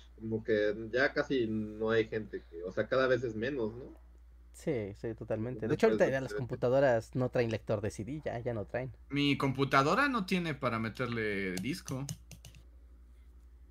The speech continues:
Speaker 1: Sí, no, pues ya no.
Speaker 2: ¿no? Incluso ahora es bien chistoso porque en estos comerciales de Temu o de AliExpress y así, salen los lectores de C D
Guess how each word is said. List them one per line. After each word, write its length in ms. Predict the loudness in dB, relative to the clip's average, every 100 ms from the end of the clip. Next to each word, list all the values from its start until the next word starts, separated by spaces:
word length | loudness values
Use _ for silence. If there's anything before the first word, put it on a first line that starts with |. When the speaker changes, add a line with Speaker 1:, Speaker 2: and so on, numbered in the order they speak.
| -18 -10
Speaker 1:
Sí, 140 | -4 0
no, 200 | 0 0
pues 120 | -2
ya 80 | -2
no. 240 | -2 -12 -12 -20 -20 -20 -20 -20 -20 -20 -10
Speaker 2:
¿no? 240 | -6 -6 2
Incluso 400 | 2 2 4 8
ahora 520 | 10 10 10 6 2
es 180 | 2 2
bien 140 | 2 -2
chistoso 500 | -4 -4 0 0 2
porque 840 | 2 0 -2 -2 0 0 -2 -6 -10 -16 -4
en 140 | 0
estos 220 | 2 2 0
comerciales 540 | 0 2 2 2 2
de 80 | 0
Temu 500 | 0 -2 0 -2 0
o 60 | 0
de 120 | 0
AliExpress 560 | -2 -6 -6 -4 -2
y 40 | -6
así, 280 | -4 -6 -8 -16 -20 -20 -20 6
salen 600 | 12 12 12 8 6 4
los 160 | 6
lectores 580 | 6 6 8 10 10 6
de 100 | 2
C 200 | 2 2
D 200 | 4